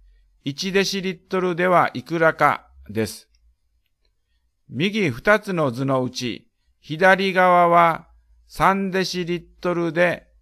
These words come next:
五分の二平方メートルを表しています。それを三つに分けるのですから、右側の図になります。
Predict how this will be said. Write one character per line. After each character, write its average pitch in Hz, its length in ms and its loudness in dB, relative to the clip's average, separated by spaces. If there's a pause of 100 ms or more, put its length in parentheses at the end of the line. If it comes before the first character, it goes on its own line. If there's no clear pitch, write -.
(200)
五 139 160 0
分 165 360 -2
の 156 160 -2
二 156 500 -4
平 143 360 -2
方 147 240 -2
メ 143 200 -2
ー 131 40 -6
ト 131 140 -8
ル 127 160 -6
を 165 220 0
表 123 300 0
し - 100 -12
て 156 160 -4
い 135 40 -4
ま 95 140 -6
す。 - 160 -20 (960)
そ - 180 -4
れ 214 160 2
を 185 420 2 (100)
三 160 380 -6
つ 233 160 -4
に 175 140 0
分 135 200 2
け 143 100 2
る 131 80 -6
の 131 160 -4
で 117 120 -6
す - 100 -16
か 117 140 -2
ら、 131 300 0 (440)
右 151 360 -2
側 170 320 6
の 165 160 0
図 139 140 -6
に 147 140 -4
な 131 100 0
り 120 100 -4
ま 107 120 -8
す。 - 180 -20